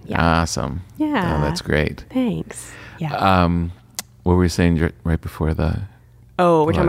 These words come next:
Speaker 1: about getting
Speaker 2: bit?
Speaker 1: divorced and
Speaker 2: Oh, yeah. Then you,
Speaker 1: Mm-hmm.
Speaker 2: right, oh, right before <laughs> covid.
Speaker 1: Right before covid.
Speaker 2: <laughs> Right. That was
Speaker 1: Yes.
Speaker 2: perfect timing, though.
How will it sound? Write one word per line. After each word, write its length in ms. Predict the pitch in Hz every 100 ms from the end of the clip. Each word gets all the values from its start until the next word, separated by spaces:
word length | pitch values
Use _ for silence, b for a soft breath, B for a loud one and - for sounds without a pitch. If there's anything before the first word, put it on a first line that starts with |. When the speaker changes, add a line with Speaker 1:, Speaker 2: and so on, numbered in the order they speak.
| 156
Speaker 1:
about 20 |
getting 160 | 165 156
Speaker 2:
bit? 20 |
Speaker 1:
divorced 560 | 156 147 147 147 - -
and 340 | 147 147 - 110
Speaker 2:
Oh, 100 | 110
yeah. 200 | 110 90
Then 120 | 87
you, 160 | 98 95
Speaker 1:
Mm-hmm. 60 | 87
Speaker 2:
right, 180 | 98 95
oh, 120 | 98
right 200 | 98 98
before 300 | 92 - -
<laughs> 0 |
covid. 520 | - - 127 - -
Speaker 1:
Right 120 | 202
before 240 | 196 233 240
covid. 540 | 233 196 196 190 185
Speaker 2:
<laughs> 100 | 127
Right. 120 | 226 - B 151 170
That 260 | 170 165
was 160 | 123 110
Speaker 1:
Yes. 160 | - -
Speaker 2:
perfect 380 | 104 98 85
timing, 380 | - 80 78 73
though. 260 | 71 -